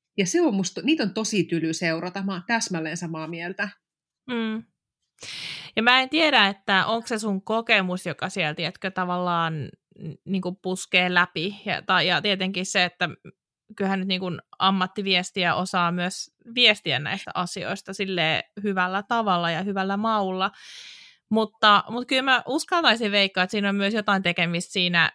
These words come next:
Speaker 2: että millainen tyyppi sä oot ja, ja jotenkin kaikki viestit, mitä sunkaan on vaihtanut, niin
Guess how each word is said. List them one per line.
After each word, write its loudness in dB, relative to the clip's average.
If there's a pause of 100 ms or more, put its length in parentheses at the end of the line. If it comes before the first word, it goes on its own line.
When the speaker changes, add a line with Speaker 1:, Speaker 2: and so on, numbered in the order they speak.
(120)
Speaker 2:
että -2
millainen 2
tyyppi -2
sä 0
oot 2
ja, 6 (160)
ja 0
jotenkin 0 (100)
kaikki 0
viestit, 2
mitä 0
sunkaan 2
on -2
vaihtanut, 0
niin 0